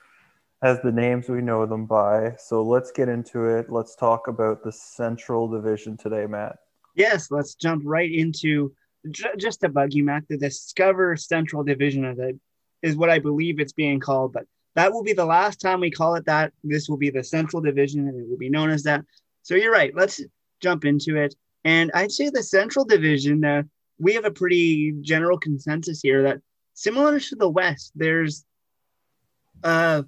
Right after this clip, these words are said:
Speaker 2: higher level of teams and there's a lower level of teams. But I'd say the discrepancy may be even bigger here 'cause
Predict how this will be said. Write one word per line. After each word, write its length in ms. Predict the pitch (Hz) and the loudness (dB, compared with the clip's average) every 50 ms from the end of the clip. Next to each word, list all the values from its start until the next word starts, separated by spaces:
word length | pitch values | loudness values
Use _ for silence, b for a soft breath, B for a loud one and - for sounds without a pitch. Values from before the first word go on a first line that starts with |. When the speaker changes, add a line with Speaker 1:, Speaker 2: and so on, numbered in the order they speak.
| _ _ | _ _
Speaker 2:
higher 400 | _ - - 196 202 233 240 240 | _ -8 -2 0 0 2 0 0
level 320 | 240 240 240 220 240 240 | 0 -2 -2 -2 -4 -6
of 100 | 240 208 | -6 -6
teams 680 | - - - 220 214 220 220 220 220 220 208 - - - _ _ _ _ _ _ _ - | -8 -12 -10 -10 -10 -10 -10 -12 -12 -14 -16 -18 -20 -20 _ _ _ _ _ _ _ -2
and 240 | 156 170 175 180 | 0 2 2 2
there's 200 | 175 170 170 151 | 2 0 0 0
a 60 | 165 160 | -2 0
lower 260 | 156 160 160 160 156 | 0 0 0 0 2
level 340 | 147 143 139 127 127 123 127 | 0 0 0 -2 -4 -6 -8
of 100 | 127 127 | -8 -8
teams. 320 | - - 147 143 135 131 135 | -4 -2 -2 0 -2 -2 -2
But 80 | - 160 | 0 0
I'd 180 | 160 156 170 | 0 0 0
say 140 | - - 196 | 2 4 4
the 100 | 185 160 | 4 4
discrepancy 600 | 139 147 135 - - 170 165 165 190 175 160 - 151 | 0 -4 -4 -4 -2 -4 -2 -4 -4 -10 -6 -2 0
may 240 | 143 143 147 160 | 2 2 2 2
be 140 | 151 143 147 147 | 2 2 0 2
even 200 | 160 156 143 139 | 2 2 2 2
bigger 280 | 131 139 139 139 156 151 | 4 4 4 4 4 0
here 200 | 131 135 123 123 | -4 -4 -4 -4
'cause 300 | 127 147 143 135 139 _ | -2 0 0 0 0 _